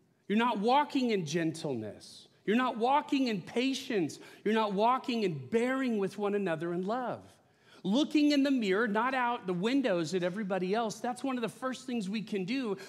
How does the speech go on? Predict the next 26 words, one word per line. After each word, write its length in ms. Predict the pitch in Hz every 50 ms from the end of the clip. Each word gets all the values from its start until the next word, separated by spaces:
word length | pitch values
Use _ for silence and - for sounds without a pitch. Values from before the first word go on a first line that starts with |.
| - - -
Evaluate 880 | 185 175 151 151 190 202 233 269 294 294 233 247 240 196 185 185 -
yourself. 480 | - 196 190 190 - - 277 254 240 202
How 380 | - - - 247 247 269 294 302
are 80 | 302
you 180 | 277 262 269 262
doing 320 | 190 202 196 190 202 214
in 140 | 202 190 185
making 400 | 202 233 233 233 - 254 240 -
every 340 | - 214 214 202 233 233 196
effort 360 | 185 180 175 - 208 208 -
to 120 | - 214
do 140 | 180 220 247
those 240 | 196 170 127 113 -
things? 460 | - - 110 113 113 - - - - _ _ _ _ _ _ _ _ _ _ _ _ _ _ _ _ _ _ _ _ _ _ _ _ _ _ _ -
We're 120 | 151 160 151
called 420 | - - 233 240 254 254 214 -
to 100 | - 165
that. 260 | 135 127 107 101 -
That's 280 | 143 135 - - - 185
a, 120 | 170 156 - - - - - -
this 180 | 170 160 165
life 500 | 165 156 156 185 202 226 220 175 - - - - 143 131
worthy 460 | 147 175 202 233 240 196 214 214 202
of 140 | 190 165 180
our 120 | 165 156
calling. 560 | 156 - - 196 196 190 160 110 104 98 90